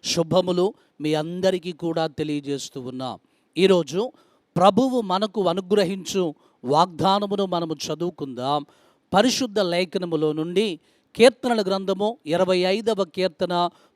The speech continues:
పదిహేడవ వచనమును మనము చదువుకుందాం. "నా హృదయ వేదనలు అతి విస్తారములో ఇక్కట్టులో నుండి నన్ను విడిపింపుము."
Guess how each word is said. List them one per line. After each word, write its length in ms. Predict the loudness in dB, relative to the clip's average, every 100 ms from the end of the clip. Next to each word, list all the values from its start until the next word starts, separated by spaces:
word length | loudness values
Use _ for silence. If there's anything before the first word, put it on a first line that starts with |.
| -4
పదిహేడవ 720 | 0 0 0 2 4 2 0
వచనమును 680 | -2 -4 -4 -8 -6 -4 -4
మనము 320 | -4 -4 -6
చదువుకుందాం. 920 | -8 -6 -6 -6 -10 -8 -6 -6 -8 _ _ _ _ _ _ -4
"నా 440 | 4 6 6 0 _ _ _ -6 2
హృదయ 400 | 4 4 4 2
వేదనలు 720 | 2 2 2 2 2 2 0 -2 -4
అతి 240 | -2 0
విస్తారములో 1080 | 0 -2 -2 0 0 -2 -2 2 4 4 2 _ _ _ -4
ఇక్కట్టులో 760 | -4 _ 0 0 2 4 4 4
నుండి 440 | -2 0 -2 -2 _ -8
నన్ను 560 | 0 2 2 0 0 0
విడిపింపుము." 1080 | -10 -4 0 0 -2 -4 -4 -6 -4 -2